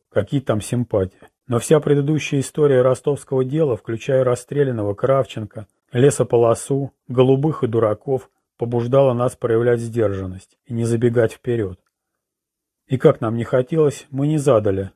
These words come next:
ни одного вопроса, имеющего отношение к обстоятельствам преступлений, к следствию и судебному разбирательству. Только к нему самому, до ареста, до того дня, когда он стал человеком из клетки.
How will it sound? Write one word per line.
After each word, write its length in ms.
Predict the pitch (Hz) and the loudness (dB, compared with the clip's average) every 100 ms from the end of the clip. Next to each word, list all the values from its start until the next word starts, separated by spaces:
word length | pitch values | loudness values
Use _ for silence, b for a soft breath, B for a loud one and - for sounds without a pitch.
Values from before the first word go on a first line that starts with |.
| _ | _
ни 100 | 123 | -2
одного 380 | 127 135 156 139 | 0 2 2 4
вопроса, 520 | 113 113 139 156 - 117 | 2 2 0 0 -2 -4
имеющего 440 | 123 131 - 123 | -2 -4 -2 -2
отношение 560 | 113 110 110 - 131 117 | -2 -4 -4 -4 -4 -4
к 80 | |
обстоятельствам 580 | 110 - 123 120 - 113 | -10 -6 -4 -4 -6 -10
преступлений, 760 | 113 123 - 127 120 104 95 95 _ _ | -8 -6 -6 -6 -4 -4 -6 -12 _ _
к 60 | - | -10
следствию 680 | - 120 131 - 127 117 110 _ | 0 2 2 -2 -4 -4 -6 _
и 80 | - | -12
судебному 560 | 123 117 120 113 113 113 | -4 -2 0 0 -2 -2
разбирательству. 840 | 113 113 120 98 90 98 - 104 - _ _ _ _ | -2 0 0 0 -4 -14 -18 -20 -20 _ _ _ _
Только 300 | - 147 151 | 2 2 0
к 20 | |
нему 240 | 156 151 151 | 0 0 0
самому, 580 | - 156 160 120 101 - | 0 0 0 0 -6 -10
до 340 | 127 113 123 127 | -4 2 4 4
ареста, 480 | 120 98 - 104 - _ _ | 2 -2 -8 -20 -20 _ _
до 140 | 127 120 | -4 0
того 280 | 127 127 | 2 2
дня, 280 | 120 131 143 | 0 0 0
когда 320 | 147 120 117 | 0 0 0
он 80 | 113 | 0
стал 260 | 110 - 117 | -2 -2 -2
человеком 560 | - 117 110 117 107 | 0 0 2 0 -2
из 140 | 110 - | -8 -8
клетки. 480 | 123 101 90 _ | -8 -6 -8 _